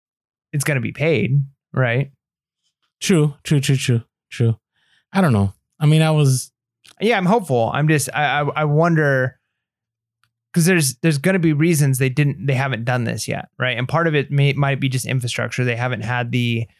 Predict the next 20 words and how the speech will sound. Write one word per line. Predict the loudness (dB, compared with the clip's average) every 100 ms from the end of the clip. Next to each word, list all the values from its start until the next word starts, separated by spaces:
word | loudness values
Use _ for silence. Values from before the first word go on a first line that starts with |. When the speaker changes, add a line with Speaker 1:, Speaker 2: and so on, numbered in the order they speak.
| _ _
Speaker 1:
the | 0
infrastructure | 0 0 0 -2 -2
to | -4 -2
do | 0 2
it. | 0 -2 _ _ _ _
Uh, | -4 -2
or | -2 -2
part | 0 0
of | 0
it | -2
could | -2
be | 0 0
that | 0 -2 -4 -10 _ _ _ _ -8
they | -2 0
just | 2 0 0
think | 0 0
that | -4
it |
would | -6 -6
cause | -4 -2 -4